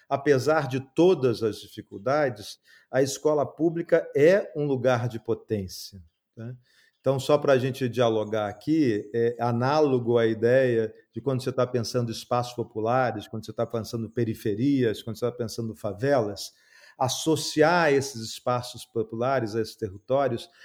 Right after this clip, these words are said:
a ideia de carência, né? De, de, e isso é um desvio completo, me parece, até perverso, do ponto de vista da agenda política que a gente precisa ter em perspectiva pra pensar a transformação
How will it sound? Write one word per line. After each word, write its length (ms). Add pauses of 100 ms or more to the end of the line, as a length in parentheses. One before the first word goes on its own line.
(100)
a 120
ideia 280
de 140
carência, 920 (480)
né? 300 (320)
De, 240
de, 240 (400)
e 380
isso 440
é 140
um 220
desvio 760
completo, 840
me 100
parece, 680
até 360
perverso, 1120 (360)
do 120
ponto 220
de 60
vista 240
da 120
agenda 440
política 560
que 60
a 20
gente 160
precisa 280
ter 240
em 80
perspectiva 640
pra 160
pensar 360
a 40
transformação 960